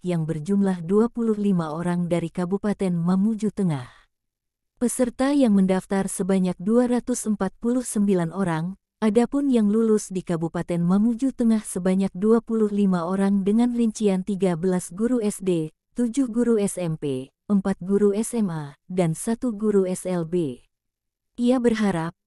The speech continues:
para pemangku kebijakan memberi dukungan terhadap program-program guru penggerak yang ada di Mamuju Tengah.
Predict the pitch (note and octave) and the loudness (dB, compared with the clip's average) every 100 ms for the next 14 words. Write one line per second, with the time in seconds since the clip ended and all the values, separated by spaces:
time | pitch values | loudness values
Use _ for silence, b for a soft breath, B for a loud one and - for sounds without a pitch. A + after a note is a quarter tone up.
0 | _ - A#3+ C4+ C#4 B3 A#3 B3+ B3+ G#3+ | _ 0 2 2 4 4 4 0 0 0
1 | F#3 F#3 F3 G3 G3+ F#3+ F#3+ G3 F#3 A3+ | 0 -2 0 2 4 4 2 0 0 -4
2 | B3+ A#3 A3+ G#3+ F#3+ F3+ E3 - G#3 G#3 | 0 2 2 0 -2 -2 -4 -4 0 0
3 | G3 G3+ G3+ G#3+ G3 G3+ F#3+ F3 A3 C4+ | 2 0 2 0 2 0 0 0 0 0
4 | B3+ A#3 G3+ F#3 F3 F3 E3+ D3+ D#3+ E3+ | 0 0 2 -2 -4 -4 -4 -4 -4 -2
5 | D#3+ F3+ F#3 G#3 A3+ A3 G#3+ G3+ E3+ B2+ | -2 0 2 2 2 0 -2 -2 -2 -2